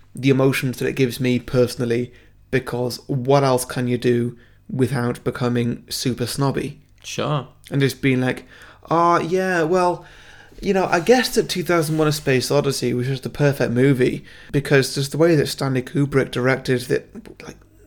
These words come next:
Speaker 2: Yeah.
Speaker 1: I
Speaker 2: You get
Speaker 1: don't
Speaker 2: too
Speaker 1: care.
Speaker 2: suedy, yeah.
Speaker 1: It's not a g-, it, it's not a fun movie.
Speaker 2: Yeah.
Speaker 1: Well, no, a movie doesn't need to be fun to be, to be enjoyable. Sorry, that's, that's not right. But that film, as an example,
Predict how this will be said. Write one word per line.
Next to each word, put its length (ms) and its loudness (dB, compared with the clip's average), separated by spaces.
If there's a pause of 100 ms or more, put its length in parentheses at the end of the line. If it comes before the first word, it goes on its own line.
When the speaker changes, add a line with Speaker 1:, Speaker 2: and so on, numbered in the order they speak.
(180)
Speaker 2:
Yeah. 180 -8 (440)
Speaker 1:
I 60 -8
Speaker 2:
You 60 0
get 60 4
Speaker 1:
don't 100 4
Speaker 2:
too 140 2
Speaker 1:
care. 240 8
Speaker 2:
suedy, 300 0
yeah. 260 -6
Speaker 1:
It's 280 0
not 260 2
a 60 4
g-, 220 -6
it, 260 0
it's 220 2
not 140 0
a 40 2
fun 340 -2
movie. 440 -2
Speaker 2:
Yeah. 200 -4 (240)
Speaker 1:
Well, 120 -4
no, 280 0
a 40 0
movie 220 4
doesn't 140 -2
need 100 0
to 60 -8
be 80 0
fun 340 0
to 100 -10
be, 220 0
to 180 -14
be 140 0
enjoyable. 460 -2
Sorry, 260 -2
that's, 220 -2
that's 340 -4
not 120 -2
right. 280 0 (400)
But 320 4 (640)
that 480 2
film, 720 2 (840)
as 140 -2
an 80 -4
example, 680 0